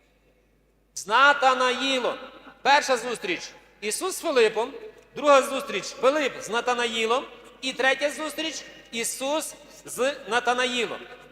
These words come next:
Отже, ці три зустрічі — це є такий, знаєте, шлях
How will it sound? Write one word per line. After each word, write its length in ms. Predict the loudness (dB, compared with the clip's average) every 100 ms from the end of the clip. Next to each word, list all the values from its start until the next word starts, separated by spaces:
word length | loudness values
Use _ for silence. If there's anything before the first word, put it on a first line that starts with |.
| -20 -2
Отже, 480 | 4 4 4 0 0 -6 -12
ці 420 | -6 -2 0 0 -4 -10 -18 -18 -20 -16 -4
три 240 | 0 0 0
зустрічі — 960 | 0 0 0 0 -2 -2 -4 -2 -4 -6 -16 -18 -20 -20 -20 -10
це 200 | 0 2
є 200 | 2 0
такий, 300 | 0 -2 -4
знаєте, 380 | 0 -2 -2 -6
шлях 520 | 0 6 8 8